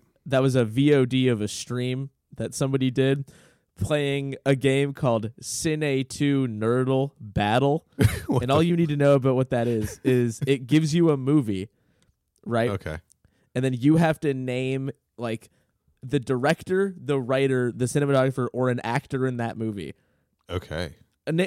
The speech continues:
Speaker 1: or name a movie that connects the two, I should say. So, like, if it was Get Out and you said Nope, it would give a bunch of connections, right?
Speaker 2: Okay.
Speaker 1: And then the next person has to give an answer that connects something to Nope,
Speaker 2: Sure.
Speaker 1: et cetera.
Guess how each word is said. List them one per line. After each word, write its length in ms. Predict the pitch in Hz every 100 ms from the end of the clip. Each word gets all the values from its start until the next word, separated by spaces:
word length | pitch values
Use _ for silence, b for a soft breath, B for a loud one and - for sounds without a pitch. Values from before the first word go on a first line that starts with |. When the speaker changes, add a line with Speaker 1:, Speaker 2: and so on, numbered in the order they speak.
| -
Speaker 1:
or 120 | 180
name 220 | 175 196
a 80 | 180
movie 500 | 156 170 160 175 170
that 260 | 143 143 -
connects 500 | 151 131 131 - -
the 140 | 120
two, 300 | - 117 104
I 80 | 110
should 200 | - 113
say. 260 | 120 - - b b
So, 200 | - 151
like, 260 | 143 135 - _ _ _ _ _
if 120 | 151 147
it 120 | 160
was 200 | 160 135
Get 340 | 120 156 147 -
Out 300 | 135 120 - _ _ _
and 160 | 135 135
you 120 | 143
said 320 | 131 147 127
Nope, 460 | 117 120 117 - - - 120
it 60 |
would 160 | 123 120
give 140 | 135 117
a 40 |
bunch 220 | 117 113
of 100 | 107
connections, 640 | - 107 104 - 80 - -
right? 240 | 110 117 - _ -
Speaker 2:
Okay. 280 | 92 - 71 - _ _
Speaker 1:
And 100 | 151
then 100 | 160 147
the 60 |
next 240 | 151 170 -
person 280 | 170 160 143
has 220 | 143 -
to 100 | 135
give 160 | 135 127
an 100 | 123
answer 380 | 131 123 135 123
that 200 | 123 -
connects 380 | 135 123 -
something 420 | - 127 120 120 107
to 120 | -
Nope, 380 | 110 110 - - - _ _ _ -
Speaker 2:
Sure. 180 | 139
Speaker 1:
et 80 | 139
cetera. 460 | - 127 101 87